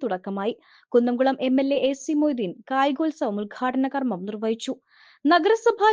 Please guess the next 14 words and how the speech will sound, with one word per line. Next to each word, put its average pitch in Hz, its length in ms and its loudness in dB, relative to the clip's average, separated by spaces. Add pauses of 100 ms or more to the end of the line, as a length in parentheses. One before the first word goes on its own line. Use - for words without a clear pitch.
ചെയർപേഴ്സൺ 403 560 0
സീതാ 311 380 2
രവീന്ദ്രൻ 339 480 0
അധ്യക്ഷത 220 480 -6
വഹിച്ചു. 226 320 -2 (320)
ആദ്യ 233 320 4
ദിവസം 269 280 0 (120)
നൂറ് 262 260 2
മീറ്റർ 285 260 -2
ഓട്ടം 294 220 0
ഉൾപ്പെടെ 277 380 2 (100)
മുപ്പത്തിയാറ് 392 680 2
ഇനങ്ങളിലെ 370 400 2 (160)
ഫൈനൽ 320 340 2